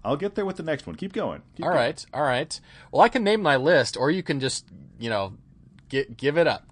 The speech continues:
Speaker 2: Give it up. I'm, I'm
Speaker 1: Well,
Speaker 2: thinking,
Speaker 1: since I'm
Speaker 2: let's
Speaker 1: doing,
Speaker 2: hear it
Speaker 1: since
Speaker 2: all.
Speaker 1: I'm doing two cars, since, since I'm doing two cars, why don't you talk about,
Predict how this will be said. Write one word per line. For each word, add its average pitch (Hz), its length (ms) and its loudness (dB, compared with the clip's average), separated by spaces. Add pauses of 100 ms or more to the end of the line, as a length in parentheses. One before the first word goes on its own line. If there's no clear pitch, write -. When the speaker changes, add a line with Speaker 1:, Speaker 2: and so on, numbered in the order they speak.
Speaker 2:
Give 131 160 -4
it 143 120 2
up. - 200 -4
I'm, 123 320 -6
I'm 160 140 -2
Speaker 1:
Well, 170 80 -2
Speaker 2:
thinking, 170 160 -2
Speaker 1:
since 202 60 2
I'm 226 60 2
Speaker 2:
let's 226 100 0
Speaker 1:
doing, 202 100 0
Speaker 2:
hear 147 100 2
it 135 40 -2
Speaker 1:
since 131 120 2
Speaker 2:
all. 190 60 2
Speaker 1:
I'm 214 100 2
doing 208 220 0
two 185 220 -4
cars, 73 380 -6
since, - 200 -10 (300)
since 143 180 -4
I'm 190 140 0
doing 180 220 -2
two 151 180 -4
cars, 80 360 -6
why 120 120 -2
don't 143 160 -6
you 143 80 -4
talk 117 240 0
about, 98 260 -2